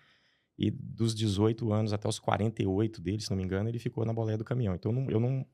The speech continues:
eu não convivi muito com meu pai até meus doze anos de idade.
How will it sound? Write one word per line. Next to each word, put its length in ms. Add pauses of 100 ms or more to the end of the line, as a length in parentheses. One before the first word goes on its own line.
eu 80
não 160
convivi 420
muito 200
com 40
meu 140
pai 420
até 200
meus 160
doze 240
anos 160
de 60
idade. 440